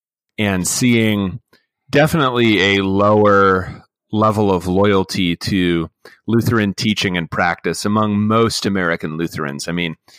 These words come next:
in the whole scheme of things, our beloved Tennessee Synod is really small.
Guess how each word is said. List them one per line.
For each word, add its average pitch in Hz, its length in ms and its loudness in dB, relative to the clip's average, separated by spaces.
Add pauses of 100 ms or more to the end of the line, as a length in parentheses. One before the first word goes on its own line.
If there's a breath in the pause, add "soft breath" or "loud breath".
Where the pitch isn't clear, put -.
(140)
in 110 140 -2
the 110 60 2
whole 113 160 2
scheme 110 260 -2
of 98 100 -2
things, 92 520 -4 (580 soft breath)
our 95 280 2 (340)
beloved 104 400 2
Tennessee 101 400 -4
Synod 90 340 -6
is - 340 -10
really 104 400 0
small. 85 560 -4